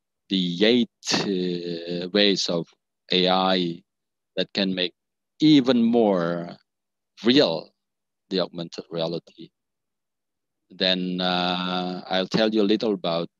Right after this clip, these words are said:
the, the last A I that, which is used, uh, a lot of programmer in many fields, that is the artificial neural network. This performing the deep learning that,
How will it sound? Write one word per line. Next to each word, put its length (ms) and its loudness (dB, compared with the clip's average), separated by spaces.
the, 220 -10
the 80 -8
last 560 0
A 220 2
I 520 0
that, 120 -12
which 320 -8
is 320 -10
used, 320 -10
uh, 60 -6
a 260 -2
lot 220 2
of 140 -2
programmer 760 -2
in 520 -6
many 1000 0
fields, 640 0
that 180 -2
is 220 -6
the 460 0
artificial 640 -4
neural 400 -2
network. 640 -6
This 160 0
performing 600 2
the 180 -2
deep 260 4
learning 540 0
that, 240 0